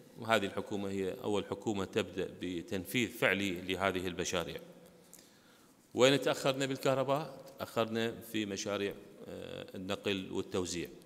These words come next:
وأثرت على مستوى الخدمة للمواطن، وبالتالي يحتاج لنا عمل مكثف في هذه القط-، القطاعات. على مستوى السكن، أعلنا عن مدن سكنية مهمة،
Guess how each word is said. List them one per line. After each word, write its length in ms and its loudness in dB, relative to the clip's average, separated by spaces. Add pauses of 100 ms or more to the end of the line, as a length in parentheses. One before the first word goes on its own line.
وأثرت 540 -2
على 160 -6
مستوى 480 0 (480)
الخدمة 600 -2 (420)
للمواطن، 1300 0 (600)
وبالتالي 1000 2
يحتاج 380 -2
لنا 160 -2
عمل 280 -2
مكثف 600 -4 (200)
في 80 -2
هذه 220 -2
القط-، 600 -12
القطاعات. 580 -6 (760)
على 140 6
مستوى 440 2 (160)
السكن، 460 0 (600)
أعلنا 400 2
عن 160 0
مدن 240 -2
سكنية 600 0
مهمة، 600 2